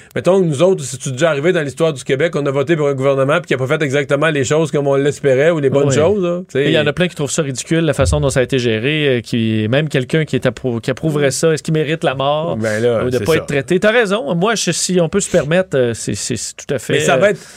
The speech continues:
Speaker 1: c'est, parce que ça va chialer au Québec, là. Je veux dire, c'est, c'est sûr que si on accueille des Albertains, il va y avoir une réaction au Québec,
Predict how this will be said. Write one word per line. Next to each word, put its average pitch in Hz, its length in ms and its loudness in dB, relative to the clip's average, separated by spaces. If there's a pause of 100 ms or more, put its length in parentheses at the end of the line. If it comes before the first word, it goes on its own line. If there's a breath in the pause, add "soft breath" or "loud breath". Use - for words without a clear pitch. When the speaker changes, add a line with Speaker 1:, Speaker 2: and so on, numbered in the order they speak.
(400 loud breath)
Speaker 1:
c'est, - 220 -10 (100)
parce 156 160 -2
que 160 60 -2
ça 165 100 2
va 156 100 2
chialer 143 280 0
au 131 60 0
Québec, 110 340 -2
là. 95 80 -6 (540)
Je 120 80 -10
veux 101 60 -4
dire, 104 120 -4
c'est, - 160 -2
c'est 165 200 0
sûr 190 160 4
que 185 80 2
si 180 40 -2
on 156 100 0
accueille 143 240 -2
des 131 160 -2
Albertains, 123 380 0
il 143 60 4
va 135 40 0
y - 80 2
avoir 120 40 0
une 117 60 -2
réaction 120 340 0
au 123 60 -2
Québec, 123 380 0